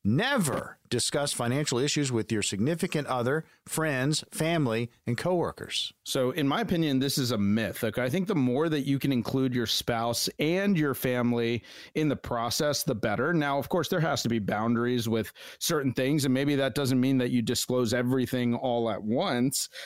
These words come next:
Speaker 2: But I truly believe that the more comprehensive and the more detailed information that you give to your financial advisor,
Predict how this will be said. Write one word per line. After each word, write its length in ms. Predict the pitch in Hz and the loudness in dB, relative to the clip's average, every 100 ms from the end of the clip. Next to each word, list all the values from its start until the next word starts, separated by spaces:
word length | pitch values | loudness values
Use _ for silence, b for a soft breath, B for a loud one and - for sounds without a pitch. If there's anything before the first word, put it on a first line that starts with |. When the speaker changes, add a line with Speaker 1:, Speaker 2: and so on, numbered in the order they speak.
| B B - | B B -2
Speaker 2:
But 100 | 190 | 0
I 60 | |
truly 320 | 185 240 233 | 0 0 2
believe 320 | 185 165 185 147 | 2 2 2 2
that 140 | 156 | 0
the 80 | - | 2
more 220 | 139 160 | 2 2
comprehensive 1040 | - 143 147 151 151 131 139 135 147 143 131 | -2 -2 0 0 0 2 2 0 2 2 2
and 80 | 127 | 2
the 60 | |
more 180 | 127 143 131 - | 2 2 -2 0
detailed 640 | 147 175 - 165 151 139 | 0 0 0 0 2 2
information 800 | 139 131 127 117 135 185 156 139 | 2 2 2 4 2 2 2 2
that 160 | 131 | 2
you 120 | 135 135 | 2 0
give 280 | 139 143 127 | 2 0 0
to 100 | 143 | 0
your 100 | 131 | 0
financial 580 | - 135 127 127 120 127 | 0 0 2 2 2 2
advisor, 720 | 113 123 120 135 127 139 147 | 2 0 0 0 2 0 -2